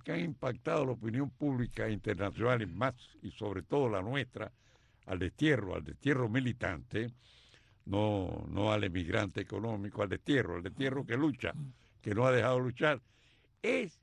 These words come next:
el problema de ver los bustos de nuestro apóstol Martí pintorreteado de rojo. Eso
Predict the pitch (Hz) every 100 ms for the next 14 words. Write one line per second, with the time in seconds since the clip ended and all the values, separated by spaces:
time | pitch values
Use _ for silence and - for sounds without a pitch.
0 | _ _ _ _ _ - 156 147 170 220
1 | 226 190 185 - - _ _ _ - 156
2 | 165 196 190 196 151 151 123 208 226 165
3 | - 175 170 139 127 123 127 - - 185
4 | - 165 147 139 117 - 151 135 123 _
5 | _ _ _ _ _ _ _ _ _ _
6 | _ _ _ _ _ _ - 151 127 143
7 | 120 120 - 135 131 143 107 101 - 104
8 | 92 - - _ _ _ _ _ - 147
9 | - 202